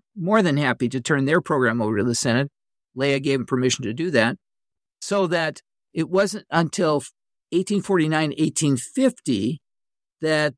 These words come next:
the Missouri program was placed under synodical auspices. And at that point, uh, Lober had died, and the seminary w-, was moved to Saint Louis. So it became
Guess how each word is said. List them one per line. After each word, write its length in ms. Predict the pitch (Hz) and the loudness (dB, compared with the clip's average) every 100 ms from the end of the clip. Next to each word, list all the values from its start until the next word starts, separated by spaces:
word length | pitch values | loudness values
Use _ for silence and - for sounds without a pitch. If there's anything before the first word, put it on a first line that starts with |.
| - | -2
the 340 | 143 135 131 135 | 0 2 -2 -2
Missouri 840 | 135 131 160 247 214 120 123 123 _ _ _ _ _ _ | -2 -2 -2 0 0 0 -6 -12 _ _ _ _ _ _
program 680 | - 156 123 117 95 139 151 _ _ _ _ _ _ - | -2 0 2 -2 -4 -6 -8 _ _ _ _ _ _ 0
was 160 | 139 | 0
placed 380 | - 185 165 - | 0 -2 -2 -2
under 200 | 156 139 | -2 -2
synodical 580 | 127 160 147 139 131 117 | -2 -2 0 0 0 0
auspices. 760 | 120 117 - 110 139 165 - - _ _ _ _ _ _ _ - | 0 0 -2 -2 0 -2 -4 -8 _ _ _ _ _ _ _ -6
And 140 | 143 | -2
at 140 | 147 196 | 0 2
that 220 | 214 185 | 2 2
point, 440 | 165 147 147 - _ _ _ 120 | 0 0 -2 -8 _ _ _ -10
uh, 120 | 113 | -6
Lober 440 | 127 180 190 151 | 0 0 2 0
had 240 | 139 139 120 | -2 -6 -2
died, 560 | 151 160 170 175 170 - | 0 0 0 -2 -4 -4
and 380 | 135 143 139 131 | 0 2 0 0
the 280 | 127 123 123 | 0 0 0
seminary 500 | - 180 175 147 139 | 0 0 2 2 2
w-, 240 | 139 131 143 135 139 | 0 -2 -4 -8 -2
was 220 | 131 123 | 0 2
moved 220 | 151 127 | 0 0
to 80 | 139 | -2
Saint 280 | - 127 151 | 0 -2 0
Louis. 340 | 226 139 117 | 0 2 0
So 200 | - 151 | -4 0
it 140 | 190 185 | 0 0
became 460 | 165 185 147 139 | -4 0 0 0